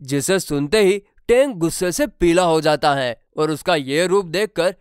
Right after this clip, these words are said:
रिपोर्टर अपनी बात बदल देती है और टेंग भी बिना कुछ कहे वहां से चला जाता है। इस तरफ स्कूल में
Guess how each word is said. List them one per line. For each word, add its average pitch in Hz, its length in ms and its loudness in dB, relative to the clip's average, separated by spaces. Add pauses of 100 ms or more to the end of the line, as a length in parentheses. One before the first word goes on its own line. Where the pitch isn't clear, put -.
(120)
रिपोर्टर 233 440 -2
अपनी 247 280 -4
बात 170 240 0
बदल 156 300 -2
देती 147 300 -2
है 127 280 -4 (180)
और 165 180 2
टेंग 147 400 -2
भी 196 140 4
बिना 143 300 0
कुछ 190 220 -4
कहे 190 320 0 (160)
वहां 247 280 0
से 294 140 -4
चला 151 320 0
जाता 143 320 0
है। 127 300 -4 (500)
इस 151 240 0
तरफ 165 300 2
स्कूल 208 320 -2
में 160 240 0